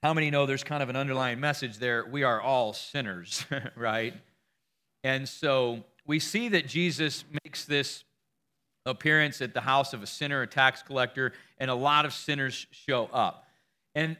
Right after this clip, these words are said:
I love the way Jesus operates because he comes along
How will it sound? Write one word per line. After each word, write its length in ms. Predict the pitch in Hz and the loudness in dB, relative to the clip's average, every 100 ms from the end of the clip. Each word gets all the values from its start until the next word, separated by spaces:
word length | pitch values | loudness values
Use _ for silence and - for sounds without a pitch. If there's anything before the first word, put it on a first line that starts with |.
| - | 4
I 120 | 156 | 4
love 440 | 165 196 254 220 160 - | 6 6 6 4 -6 -2
the 100 | 165 | 2
way 260 | 165 170 156 | 4 4 2
Jesus 580 | 117 165 165 135 135 - | 0 2 2 0 -6 -4
operates 640 | 131 127 117 110 101 - | 0 0 0 -4 -4 -8
because 720 | - 147 - 156 147 139 117 - _ _ _ _ _ _ _ - | -2 -2 0 4 4 2 -4 -12 _ _ _ _ _ _ _ -2
he 100 | 185 | 0
comes 380 | - 220 262 | 2 0 2
along 640 | 220 190 165 156 151 151 | 0 4 6 6 6 2